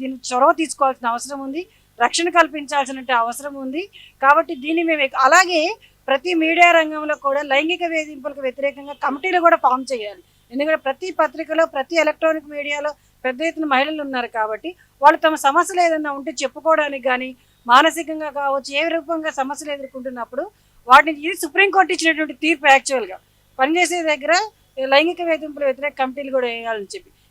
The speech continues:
ఇవన్నీ కూడా ప్రభుత్వం అర్థం చేసుకోవాలి. దానికి తోడు మహిళలు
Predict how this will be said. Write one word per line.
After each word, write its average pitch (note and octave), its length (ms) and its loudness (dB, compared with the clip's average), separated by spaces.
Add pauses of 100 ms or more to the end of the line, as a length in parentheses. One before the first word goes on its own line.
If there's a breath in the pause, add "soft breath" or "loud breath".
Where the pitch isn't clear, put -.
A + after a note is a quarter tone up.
ఇవన్నీ B3+ 320 4 (100)
కూడా F4 120 8 (100)
ప్రభుత్వం D4 420 2
అర్థం B3+ 280 0
చేసుకోవాలి. C#4+ 500 2 (420)
దానికి C#4+ 300 4
తోడు D#4+ 200 4 (100)
మహిళలు D4+ 340 2